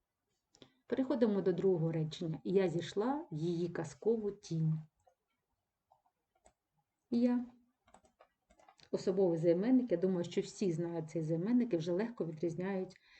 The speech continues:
цей займенник і його побратимів, тобто ще сім займенників у текстах. Але в другому реченні є ще один займенник — її.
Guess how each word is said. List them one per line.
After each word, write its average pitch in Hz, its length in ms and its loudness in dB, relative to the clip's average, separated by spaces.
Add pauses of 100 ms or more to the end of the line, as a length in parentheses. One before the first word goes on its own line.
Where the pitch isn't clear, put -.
(120)
цей 240 240 6
займенник 196 640 0
і 185 220 -4 (340)
його 185 320 4
побратимів, 254 800 2 (260)
тобто 190 300 -6
ще 208 280 0
сім 202 300 0
займенників 175 760 -2 (320)
у 220 120 -4
текстах. - 540 -6 (920)
Але 196 320 6
в 170 60 -2
другому 170 340 2
реченні 196 440 -2
є 175 140 2
ще 208 360 -4
один 160 300 -2
займенник — 160 580 0
її. 156 560 -4